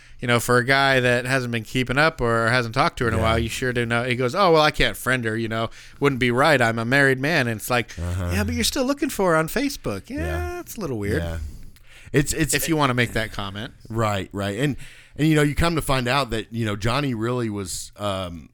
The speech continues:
Speaker 2: you know, in love with her, you know, I mean, and, and to this day,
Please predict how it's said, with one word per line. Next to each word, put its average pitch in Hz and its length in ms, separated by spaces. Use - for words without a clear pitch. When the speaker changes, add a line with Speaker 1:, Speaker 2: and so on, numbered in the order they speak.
Speaker 2:
you 107 100
know, 90 160
in 95 160
love 135 220
with - 160
her, 80 200
you 104 160
know, 107 160
I 120 100
mean, 120 180
and, 117 200
and 110 280
to 127 100
this 120 220
day, 135 540